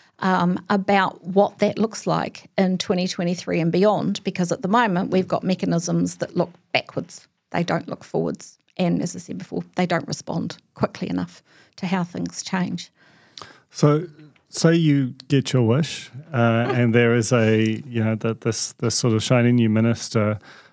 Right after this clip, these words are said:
Speaker 2: for you. Let's imagine that they get a couple of terms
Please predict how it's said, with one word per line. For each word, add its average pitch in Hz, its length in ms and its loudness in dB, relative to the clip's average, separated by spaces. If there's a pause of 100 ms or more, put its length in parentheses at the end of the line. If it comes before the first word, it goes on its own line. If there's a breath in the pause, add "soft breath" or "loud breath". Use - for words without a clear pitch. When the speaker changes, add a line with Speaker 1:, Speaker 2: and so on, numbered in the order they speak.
Speaker 2:
for 127 400 2
you. 107 480 0 (840 soft breath)
Let's 147 300 2
imagine 123 380 4
that 117 80 0
they 123 160 2
get 117 140 2
a 113 40 -2
couple 127 280 0
of 110 60 -2
terms 107 720 0